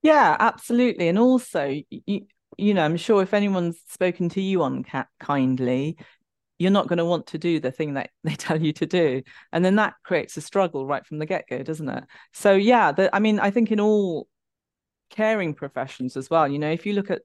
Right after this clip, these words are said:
a doctor's training, it's really brutal, you know, long hours. And, and it's just, it's just incredible to me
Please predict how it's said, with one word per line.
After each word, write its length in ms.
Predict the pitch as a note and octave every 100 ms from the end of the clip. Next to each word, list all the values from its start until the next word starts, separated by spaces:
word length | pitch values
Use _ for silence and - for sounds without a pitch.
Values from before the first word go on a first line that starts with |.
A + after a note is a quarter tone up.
| -
a 60 | D#3
doctor's 500 | E3+ - - D3+ -
training, 500 | - F3 D#3+ C3 C#3
it's 180 | -
really 260 | D4 G4 G#3+
brutal, 680 | A#2+ G#3 A3 - C3+ - - _ _
you 80 | -
know, 100 | E3
long 280 | D#3+ G#3 G#3+
hours. 640 | G3 F#3 F3 E3+ E3 E3 - - -
And, 140 | F#3+ -
and 140 | G#3
it's 160 | A#3+ A#3
just, 240 | C#4+ - _ - -
it's 160 | A3 A#3
just 200 | C#4+ -
incredible 680 | B3 - C4+ C4 A#3 C#3+
to 140 | C3 E3+
me 360 | E3+ C3+ C3